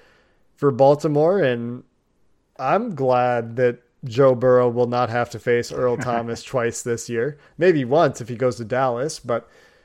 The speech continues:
Speaker 1: Earl Thomas still has it as a coverage guy, and before you ask, I don't think he makes sense to come to Cincinnati, so don't ask, but it's a good thing for the Bengals to get him out of the division, I think.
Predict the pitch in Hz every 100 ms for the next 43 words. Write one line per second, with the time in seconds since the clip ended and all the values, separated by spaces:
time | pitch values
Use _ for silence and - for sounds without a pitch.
0 | _ - 196 214 214 254 226 - 180 190
1 | 160 202 185 127 - - 135 135 147 170
2 | 143 107 120 113 139 160 120 - _ _
3 | _ _ _ - - 147 160 196 165 131
4 | 135 139 120 135 139 143 139 131 131 -
5 | 127 123 - 127 127 139 127 135 123 113
6 | 120 131 120 123 127 104 117 - 110 113
7 | 110 _ _ _ _ _ _ 143 139 135
8 | 151 151 165 156 151 139 123 147 143 131
9 | 127 123 127 127 127 127 117 120 120 160
10 | 123 104 - 104 -